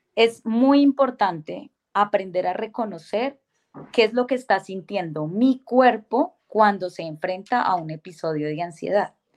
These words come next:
La ansiedad está ligada a activación de muchos procesos fisiológicos.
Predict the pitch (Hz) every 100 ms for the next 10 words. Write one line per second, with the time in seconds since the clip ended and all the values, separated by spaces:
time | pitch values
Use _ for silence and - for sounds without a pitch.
0 | _ _ _ _ _ _ _ - 202 214
1 | 214 208 190 233 247 202 196 175 190 196
2 | - - 196 - 208 185 160 175 165 156
3 | 156 185 202 254 262 277 - 226 202 180
4 | - - 208 208 170 175 202 185 165 143
5 | -